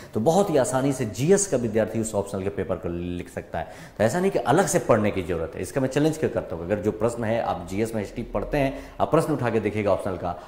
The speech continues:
आप बहुत ही आसानी से कहेंगे, "हाँ, ये मैं लिख लूँगा।" तो ये वाली बात है कि आपको कितना helpful है वहाँ से और ये सब सारी बातें, तो ज़रूर ध्यान में रखिएगा क्या है, किस तरीके से है और क्या यहाँ पे करना है, ठीक।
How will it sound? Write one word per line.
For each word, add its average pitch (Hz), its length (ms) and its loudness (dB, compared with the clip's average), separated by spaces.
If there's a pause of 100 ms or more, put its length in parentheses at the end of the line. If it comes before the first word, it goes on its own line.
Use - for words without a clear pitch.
आप 95 100 0
बहुत 127 240 2
ही 127 80 4
आसानी 101 260 0
से 92 120 -4
कहेंगे, 90 420 -4 (200)
"हाँ, 107 340 2
ये 113 120 4
मैं 143 140 4
लिख 98 400 0
लूँगा।" 82 260 -8 (360)
तो 143 60 4
ये 233 440 6 (180)
वाली 135 280 8
बात 101 280 6
है 92 60 -4
कि 110 180 -4
आपको - 220 -4 (160)
कितना 208 280 2
helpful 143 440 2
है 131 60 4
वहाँ 120 220 4
से 117 220 -2 (260)
और 120 100 8
ये 135 60 10
सब 117 140 4
सारी 104 220 4
बातें, 98 340 2
तो - 340 -2
ज़रूर 131 360 8
ध्यान 104 220 2
में 92 220 -2 (240)
रखिएगा 110 420 4 (400)
क्या 147 160 10
है, 110 240 4
किस 139 320 -2
तरीके 113 280 2
से 107 120 -4
है 98 240 -6 (180)
और 104 220 2
क्या 110 160 8
यहाँ 92 280 2
पे 90 200 -4 (220)
करना 95 240 2
है, 85 200 -10 (240)
ठीक। 165 420 4